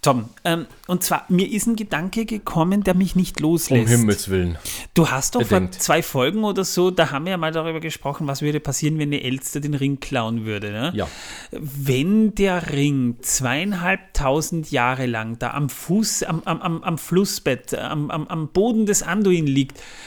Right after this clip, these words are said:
Speaker 1: dann müsste er doch irgendwo, wo in der Zeit dazwischen jetzt mal von einem Fisch gefressen worden sein, ne? Versehentlich.
Speaker 2: Nein, nein, das geht nicht.
Speaker 1: Glaubst du nicht?
Speaker 2: Nein.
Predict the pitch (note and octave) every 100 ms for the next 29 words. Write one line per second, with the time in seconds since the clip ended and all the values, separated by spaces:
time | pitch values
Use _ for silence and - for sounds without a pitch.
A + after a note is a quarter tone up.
0 | - B2+ C#3+ D3+ G#3+ G3 D#3 E3+ F3 F#3+
1 | E3+ - D#3+ E3+ E3 D3+ - B2+ A#2+ E3+
2 | E3+ - C3 G#3 G3+ - D3+ E3 F3+ F#3
3 | F3+ D3 C3+ - - - C3 B2 A#2 -
4 | - C3+ A#2+ A2 A2 A2+ G#2+ A2 G#2 G#2
5 | A2 F3+ F3+ - D#3 D3+ C#3+ A#2+ A2+ G#2
6 | - - G2 G#2+ F#2 - - - A2+ F2
7 | - - C3+ C#3 - D#3 G#3 - G2+ G2